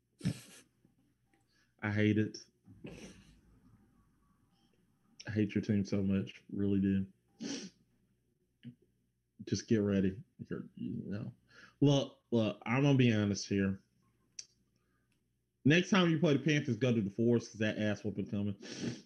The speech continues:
Um, y'all need to go to the Forest. Like, I'm, I'm, I'm just being honest. This is just me being honest here.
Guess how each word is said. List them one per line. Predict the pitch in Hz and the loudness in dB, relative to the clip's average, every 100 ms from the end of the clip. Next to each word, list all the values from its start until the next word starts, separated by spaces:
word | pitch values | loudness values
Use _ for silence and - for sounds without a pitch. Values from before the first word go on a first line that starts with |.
| - 135 | -6 2
Um, | 147 147 147 143 127 - - - - _ - _ _ _ _ _ _ - - | 4 6 6 4 0 -8 -20 -20 -20 _ -20 _ _ _ _ _ _ -18 0
y'all | 147 185 226 | 4 4 4
need | 202 | 2
to | 156 | 4
go | 175 175 | 4 4
to | 160 | 4
the | 131 | 2
Forest. | - 151 147 139 139 - - - _ _ _ _ _ 131 | 4 4 6 6 2 -2 -16 -20 _ _ _ _ _ -6
Like, | 139 117 | -6 -4
I'm, | 131 151 147 | -4 -4 -4
I'm, | 151 - 143 131 | -4 -4 -6 0
I'm | 175 190 | 2 4
just | 156 135 | 4 4
being | 131 120 | 4 4
honest. | 110 101 98 - - - _ _ _ _ - - 156 - | 2 0 -4 -6 -20 -20 _ _ _ _ -20 -16 -14 -6
This | 277 320 | -2 2
is | 214 | 4
just | 196 185 | 4 6
me | 185 | 6
being | 156 127 113 95 | 4 2 -2 -2
honest | 120 113 107 - | -2 -2 -4 -6
here. | 107 98 92 | -8 -6 -8